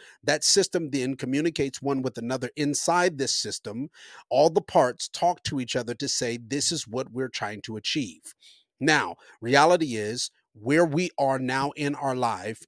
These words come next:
is because of the system that we have. So the goals, the things that we are going after, the stuff that we have achieved, um, the stuff that we have on our list to achieve, uh, some of the things that we have, um, been afraid to go after, all of those different variety of things that go on in our life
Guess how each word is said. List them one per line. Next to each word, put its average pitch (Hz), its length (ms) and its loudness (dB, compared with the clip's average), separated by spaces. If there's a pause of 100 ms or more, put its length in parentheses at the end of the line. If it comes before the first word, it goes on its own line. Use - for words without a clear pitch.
is 127 160 -4
because 131 400 0
of 135 100 -4
the 120 80 -4
system 131 520 -2
that 113 180 -8
we 110 140 -8
have. 92 460 -10 (400)
So 127 300 2
the 117 140 -8
goals, 147 480 4
the 139 80 -4
things 156 260 -2
that 147 140 0
we 143 100 -2
are 139 80 -4
going 127 320 -4
after, 147 400 -4
the 110 120 -8
stuff - 280 -4
that 123 140 -8
we 135 120 -2
have 120 140 -4
achieved, 165 640 -6 (480)
um, 120 220 -6
the 120 80 -4
stuff - 260 0
that 135 120 -2
we 135 140 0
have 127 160 -2
on 117 140 -4
our 110 100 -4
list 120 400 -4
to 185 140 2
achieve, 185 440 -2 (360)
uh, 104 180 -4
some 160 240 0
of 147 60 6
the 135 60 2
things 151 320 0
that 123 160 -2
we 147 180 -2
have, 120 400 -2 (220)
um, 113 360 -6
been 123 200 -4
afraid 170 560 0
to 165 60 -2
go 156 220 2
after, 156 380 -2
all 160 260 6
of 190 120 2
those 180 260 4
different 165 340 -4
variety 147 440 0
of 151 100 -6
things 156 260 -2
that 123 220 -2
go 135 340 -2
on 139 80 -2
in 127 140 -6
our 120 120 -2
life 120 340 -2